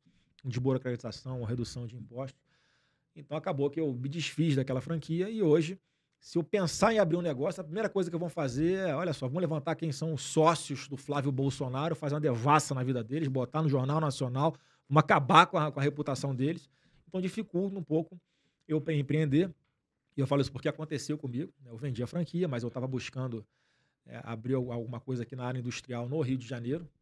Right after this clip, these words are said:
Chegamos a procurar lugar pra fazer lá uma, uma, uma produção de, de materiais de produtos de limpeza, de sabão, sabão em barra, sabão de, sabão em pó, detergente e tal. Registrei o contrato social com os meus sócios, mas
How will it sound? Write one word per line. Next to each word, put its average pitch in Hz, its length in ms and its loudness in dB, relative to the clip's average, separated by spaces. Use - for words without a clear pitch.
Chegamos 123 220 -8
a - 20 -10
procurar 135 400 2
lugar 127 420 4
pra - 120 -8
fazer 113 320 -10
lá 117 120 -8
uma, 107 240 -20
uma, 110 420 -20
uma 117 160 -20
produção 127 540 -6
de, 113 220 -10
de 110 100 -16
materiais 117 440 -10
de 123 40 -12
produtos 117 300 -20
de 127 60 -10
limpeza, 135 580 -4
de 110 120 -20
sabão, 123 380 -12
sabão 110 340 -20
em 120 40 -20
barra, 131 360 -2
sabão 117 320 -8
de, - 160 -14
sabão 123 260 -8
em 139 60 -4
pó, 139 460 2
detergente 127 640 -4
e - 20 -10
tal. 165 320 -8
Registrei 170 460 -2
o 196 40 0
contrato 175 360 -6
social 160 500 -6
com 139 80 -14
os 131 100 -10
meus 135 200 -6
sócios, 135 300 -10
mas 190 400 -12